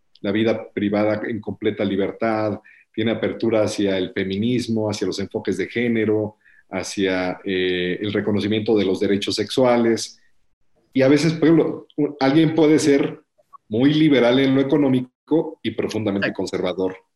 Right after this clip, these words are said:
Speaker 1: en lo social, o en lo político. En lo político, pues, se entiende un liberal clásico es aquel que cree en el equilibrio de poderes.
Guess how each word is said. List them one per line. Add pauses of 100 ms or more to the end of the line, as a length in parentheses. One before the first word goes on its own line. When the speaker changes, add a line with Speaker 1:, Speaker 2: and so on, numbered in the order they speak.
(100)
Speaker 1:
en
lo
social, (400)
o
en
lo
político.
En
lo
político,
pues,
se
entiende
un
liberal
clásico
es
aquel
que
cree (400)
en
el
equilibrio
de
poderes.